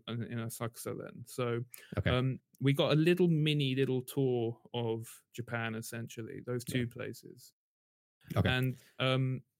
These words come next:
Speaker 1: yeah, and, and then when I was there, I was like, "Look, my main takeaway from that holiday was like, look, I need to want, come back here,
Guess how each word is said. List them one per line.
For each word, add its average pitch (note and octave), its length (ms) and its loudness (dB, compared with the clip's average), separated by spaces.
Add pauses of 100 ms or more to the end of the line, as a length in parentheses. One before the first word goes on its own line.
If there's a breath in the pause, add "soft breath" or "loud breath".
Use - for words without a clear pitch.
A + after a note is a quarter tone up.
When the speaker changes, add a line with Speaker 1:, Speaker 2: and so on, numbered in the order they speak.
(320)
Speaker 1:
yeah, B2 320 2
and, C#3 160 2
and C#3+ 240 6
then D#3 440 4
when D#3+ 120 2
I C#3+ 100 2
was B2+ 160 0
there, C3 240 2
I B2 80 4
was A#2+ 180 -2
like, A#2 160 -2
"Look, A#2+ 200 -4
my B2 100 -4
main C#3 180 2
takeaway B2 360 -2
from B2 120 -6
that A2+ 100 -6
holiday A#2 320 -2
was A#2 160 -6
like, A2+ 160 -6
look, A#2+ 160 -4
I B2 40 0
need C#3+ 160 2
to C#3 80 -2
want, B2+ 200 0
come B2 240 0
back A#2+ 260 -2
here, A2+ 320 -4